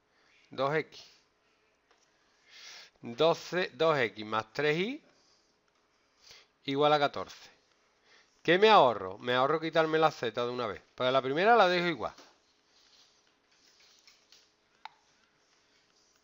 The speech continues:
Y ahora sumo la dos con la uno, menos Z más Z, cero. Dos X más X, tres X. Y menos Y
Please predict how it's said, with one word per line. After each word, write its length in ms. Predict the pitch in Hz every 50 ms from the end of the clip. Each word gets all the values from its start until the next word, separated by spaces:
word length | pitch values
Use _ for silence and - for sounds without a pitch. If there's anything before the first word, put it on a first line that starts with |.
| _ _ _ _ _ _ _ _ _ - - - - _ _ _
Y 100 | - 139
ahora 200 | 156 165 190 175
sumo 460 | 175 - 180 170 147 135 120 110 - - _ _ _
la 320 | - 139 139 139 135 135
dos 240 | 131 143 190 220 214
con 240 | 214 - 240 233 196
la 100 | 170 151
uno, 300 | 151 156 147 123 104 101
menos 340 | 110 123 131 127 131 131 -
Z 260 | - 180 190 - 160 135
más 180 | 135 127 -
Z, 260 | - 175 202 - 233 202
cero. 400 | - - - 165 147 104 82 71 - _ _ _ - - - - - _ _ _
Dos 340 | - 127 127 180 190 185 180
X 260 | 165 143 - 120 123
más 200 | 123 127 131 139 165
X, 440 | 196 214 208 196 226 240 269 294 311 _ _ _ _
tres 400 | _ - 151 156 131 127 104 98 - -
X. 180 | - 78 78 - _ - _ _ - - - - - - - _ _ _ _ _ _
Y 180 | - 151 156
menos 400 | 151 151 147 143 147 147 135 135
Y 380 | 151 175 190 175 127 95 80 -